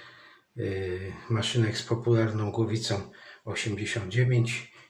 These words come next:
Miele i Edwin Jagger, które również ważą około sześćdziesięciu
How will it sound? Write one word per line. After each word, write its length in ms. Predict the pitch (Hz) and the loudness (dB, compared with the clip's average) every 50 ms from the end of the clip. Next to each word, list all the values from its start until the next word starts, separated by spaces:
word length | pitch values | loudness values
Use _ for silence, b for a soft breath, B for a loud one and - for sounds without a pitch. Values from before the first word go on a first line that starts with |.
| B - | B -4
Miele 440 | 113 107 113 107 107 101 107 - | 0 2 2 2 2 0 -2 -2
i 120 | 95 101 101 | -4 -4 -4
Edwin 340 | 101 98 - 95 90 92 - - | -6 -6 -6 -8 -8 -6 -4 0
Jagger, 340 | 131 127 117 117 117 120 - | 0 0 2 2 0 -2 -2
które 300 | - - - 101 104 95 | -6 -8 -8 -6 -6 -4
również 360 | 104 117 120 107 101 95 - | -4 -4 -2 -2 -4 -6 -6
ważą 380 | 104 104 104 101 101 95 - B B B B B B B B B B B B B B - | -4 -4 -4 -2 -4 -6 -6 B B B B B B B B B B B B B B -10
około 460 | - - 151 123 - - 123 113 110 | -4 -2 -2 0 2 2 2 2 2
sześćdziesięciu 800 | - - - 101 95 101 98 - - 110 107 - - - 87 | 0 -2 -4 -4 -4 -6 -8 -4 -4 -4 -4 -4 -6 -8 -8